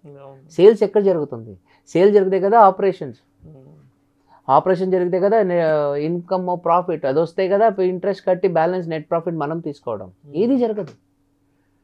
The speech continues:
Speaker 2: So మార్కెట్కి అప్పు అంటే నచ్చదు.
Speaker 1: Hmm.
Speaker 2: Market doesn't appreciate companies which doesn't,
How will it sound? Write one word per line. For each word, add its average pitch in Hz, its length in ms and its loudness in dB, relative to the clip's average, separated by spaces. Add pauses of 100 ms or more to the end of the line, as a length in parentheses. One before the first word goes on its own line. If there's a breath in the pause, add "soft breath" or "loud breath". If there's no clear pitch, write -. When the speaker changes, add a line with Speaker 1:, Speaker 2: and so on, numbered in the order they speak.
(300)
Speaker 2:
So 165 60 -8
మార్కెట్కి 190 920 -6
అప్పు - 340 -8
అంటే 170 200 -8
నచ్చదు. 117 480 -14 (280)
Speaker 1:
Hmm. 135 220 -20 (680)
Speaker 2:
Market 180 240 -10
doesn't 151 300 -10
appreciate 156 420 -10
companies 143 380 -8
which 135 180 -16
doesn't, 156 340 -8